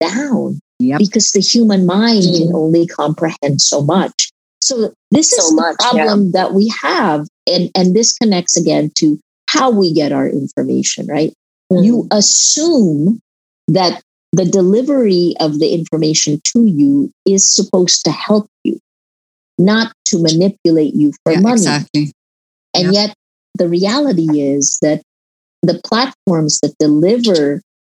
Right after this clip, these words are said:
Speaker 1: information to us today or connections actually do not have our best interests at heart.
Speaker 2: Exactly.
Speaker 1: So
Speaker 2: Exactly.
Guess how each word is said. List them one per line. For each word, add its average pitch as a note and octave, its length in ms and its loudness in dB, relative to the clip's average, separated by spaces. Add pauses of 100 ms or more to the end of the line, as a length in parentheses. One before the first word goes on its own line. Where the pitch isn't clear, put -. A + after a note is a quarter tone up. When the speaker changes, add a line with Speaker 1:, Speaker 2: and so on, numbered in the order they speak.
(120)
Speaker 1:
information F3 800 0
to F#3 220 2
us - 280 -2
today D#3 640 0
or D#3 220 0 (160)
connections E3 960 0 (800)
actually B3 840 2
do G#3 180 2
not A3+ 260 2
have G#3 340 0
our D#3 140 2
best E3 440 -2
interests - 720 -2 (200)
at C#3+ 200 -2
heart. A#3+ 360 -2 (160)
Speaker 2:
Exactly. D3 800 -2 (160)
Speaker 1:
So D#3+ 60 -2
Speaker 2:
Exactly. D3+ 800 -2